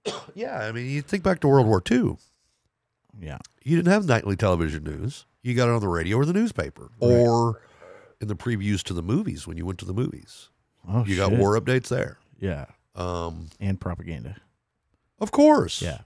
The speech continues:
Speaker 1: If you're involved
Speaker 2: Yeah.
Speaker 1: in a war, there's gonna be propaganda.
Speaker 2: Right.
Speaker 1: Both sides.
Speaker 2: Right.
Speaker 1: If there's not, they're not doing it right, in my opinion.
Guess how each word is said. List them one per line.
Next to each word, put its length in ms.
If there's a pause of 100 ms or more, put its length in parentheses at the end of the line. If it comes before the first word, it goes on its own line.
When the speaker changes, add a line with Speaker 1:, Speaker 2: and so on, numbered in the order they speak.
(120)
Speaker 1:
If 180
you're 80
involved 320
Speaker 2:
Yeah. 40
Speaker 1:
in 60
a 40
war, 260
there's 140
gonna 160
be 120
propaganda. 640
Speaker 2:
Right. 280 (1000)
Speaker 1:
Both 260
sides. 600 (360)
Speaker 2:
Right. 180
Speaker 1:
If 100
there's 200
not, 260
they're 100
not 180
doing 200
it 100
right, 400 (1400)
in 120
my 160
opinion. 500